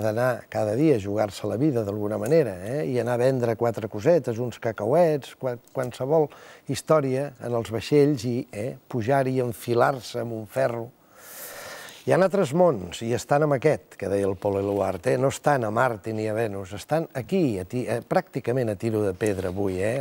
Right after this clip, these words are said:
A cop d'avió, en un moment ets al Brasil i te'ls trobes. I no cal tampoc anar al Brasil, eh? Aquí entre nosaltres. Continuem. A veure, Antena tres Televisió està una mica desfondada,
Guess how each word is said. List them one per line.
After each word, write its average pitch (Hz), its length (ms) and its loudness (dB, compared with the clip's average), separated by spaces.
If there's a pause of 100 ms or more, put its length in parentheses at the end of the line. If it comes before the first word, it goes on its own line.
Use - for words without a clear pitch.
A 104 80 -6
cop 127 260 0
d'avió, 113 540 2 (400)
en 127 180 0
un 165 80 4
moment 120 380 2
ets 98 100 -6
al 113 140 2
Brasil 113 400 0
i - 80 -4
te'ls - 260 -6
trobes. 104 540 0 (1200)
I 120 80 0
no 123 160 4
cal 127 160 2
tampoc 107 300 -2
anar 104 160 0
al - 20 -6
Brasil, 78 400 -10
eh? 104 140 -6 (260)
Aquí 131 240 2
entre 107 300 0
nosaltres. - 640 -8 (680)
Continuem. 175 600 4 (1200)
A 170 80 6
veure, 165 300 6
Antena 220 260 4
tres 208 240 0
Televisió 170 480 4
està 165 240 4
una 147 160 4
mica 139 160 4
desfondada, 135 840 2